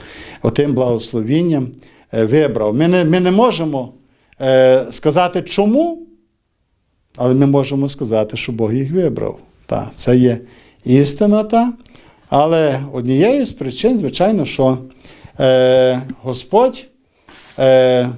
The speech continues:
ніколи би не, е, вибрав, е, собі на матір,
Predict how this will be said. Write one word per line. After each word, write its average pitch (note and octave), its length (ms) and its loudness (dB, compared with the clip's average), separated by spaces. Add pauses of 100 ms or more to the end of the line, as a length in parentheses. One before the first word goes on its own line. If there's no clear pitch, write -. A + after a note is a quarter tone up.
(720)
ніколи B2 680 0
би D#3+ 280 2
не, D#3+ 460 0 (720)
е, B2+ 320 2
вибрав, D3+ 640 2 (880)
е, A2+ 640 -2 (420)
собі E3+ 480 2
на C#3+ 160 2
матір, F3+ 540 -2